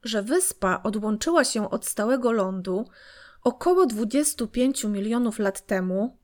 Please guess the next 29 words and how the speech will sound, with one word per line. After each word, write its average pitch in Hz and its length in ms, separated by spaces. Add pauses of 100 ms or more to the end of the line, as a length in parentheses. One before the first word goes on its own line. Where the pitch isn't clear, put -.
(200)
Te 214 140
liczby 214 300
są 214 180
zawsze 214 320
dla 208 180
mnie 208 240
po 208 120
prostu 214 360
niewyobrażalne. 208 1040 (400)
Tak - 160
samo 226 220
jak 196 180
myślę 220 360
o - 180
odległościach 214 720
w - 60
kosmosie, 208 580
też - 500 (240)
po 220 80
prostu 214 1120 (460)
nie 220 280
wiem, 190 540
w 196 80
ogóle 202 240
moja 196 220
głowa 202 360
gdzieś 202 260
tam 190 200
rośnie 202 720